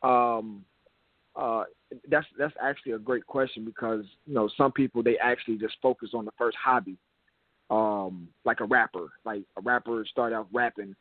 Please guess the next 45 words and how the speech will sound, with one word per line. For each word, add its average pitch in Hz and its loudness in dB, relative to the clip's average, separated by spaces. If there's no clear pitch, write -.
that's 117 -4
the - -16
first 120 -2
thing 110 -4
they 101 0
do. 95 0
So 143 4
as 131 4
a 101 -10
basketball 131 0
and 113 -6
a 110 -16
football 143 0
player, 113 -6
of 104 -10
course, 135 0
you 147 -10
know, 107 -8
that's 131 -4
what 120 -4
we, 117 -6
I - -2
mean, 113 0
pretty 151 2
much 135 2
in 143 0
the 123 -4
poverty, 131 2
in 117 -8
the 110 -14
sense, 113 -8
that's 120 -8
all 135 6
you 120 -4
know 117 0
was 123 2
football 117 -4
and, 110 -12
uh, 101 -10
basketball. 95 -6
Uh, 117 4
but 127 0
don't, 160 2
don't 165 -2
just 160 -8